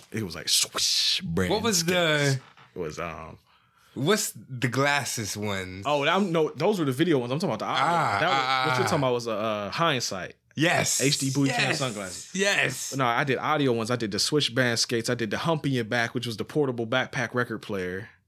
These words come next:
Speaker 2: I heard that one.
Speaker 1: Yeah, I, yeah, I'm sure.
Speaker 2: Okay.
Speaker 1: Then I did a Superfly meets Shaft m-, fake movie trailer audio.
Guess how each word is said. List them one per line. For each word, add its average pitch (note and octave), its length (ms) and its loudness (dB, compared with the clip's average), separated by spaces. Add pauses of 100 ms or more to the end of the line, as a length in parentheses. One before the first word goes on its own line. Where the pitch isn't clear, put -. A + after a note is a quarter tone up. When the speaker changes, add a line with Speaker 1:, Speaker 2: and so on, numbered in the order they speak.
(160)
Speaker 2:
I C3+ 120 0
heard G#3 280 0
that G#2+ 200 2
one. E2+ 200 -6
Speaker 1:
Yeah, A#2 420 2
I, - 40 -10
yeah, D3 240 4
I'm A#2 80 -4
sure. B2+ 500 2
Speaker 2:
Okay. D3+ 640 2
Speaker 1:
Then A#2+ 100 0
I A#2 80 4
did A2+ 140 0
a G2+ 40 0
Superfly A#2+ 720 2
meets B2+ 200 0
Shaft C3 440 0
m-, A#2+ 80 -4
fake B2 320 0
movie B2 280 2
trailer A2 520 0
audio. A2 600 0